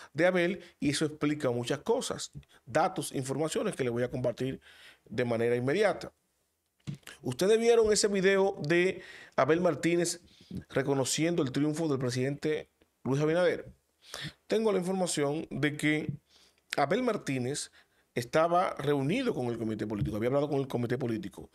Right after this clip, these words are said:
y habían planificado un encuentro, una reunión para hablar sobre el tema y di-,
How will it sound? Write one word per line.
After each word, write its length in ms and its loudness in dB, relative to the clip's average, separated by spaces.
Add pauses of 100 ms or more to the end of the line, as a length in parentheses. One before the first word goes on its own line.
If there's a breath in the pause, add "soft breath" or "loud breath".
(220 loud breath)
y 80 -2
habían 180 0
planificado 720 -2
un 180 -2
encuentro, 540 0
una 100 0
reunión 540 0 (460 loud breath)
para 180 -4
hablar 200 -2
sobre 260 -2
el 80 -8
tema 360 2 (440 loud breath)
y 140 -2
di-, 160 -4